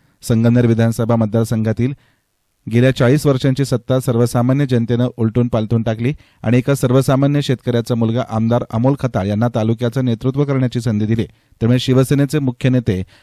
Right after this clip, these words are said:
लाडक्या बहिणींचे लाडके भाऊ आणि राज्याचे उपमुख्यमंत्री एकनाथ शिंदे यांनी सर्व लाडक्या बहिणींचे, भावांचे, शेतकऱ्यांचे,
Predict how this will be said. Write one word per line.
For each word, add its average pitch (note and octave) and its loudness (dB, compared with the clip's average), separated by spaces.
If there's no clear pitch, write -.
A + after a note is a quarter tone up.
लाडक्या A#2+ 2
बहिणींचे C#3 2
लाडके A2 -2
भाऊ A2 0
आणि G#2 0
राज्याचे A#2 0
उपमुख्यमंत्री B2 -2
एकनाथ A2 -4
शिंदे G#2+ -4
यांनी A2+ 2
सर्व B2+ 4
लाडक्या B2+ 2
बहिणींचे, C3 2
भावांचे, A#2 0
शेतकऱ्यांचे, A2+ -2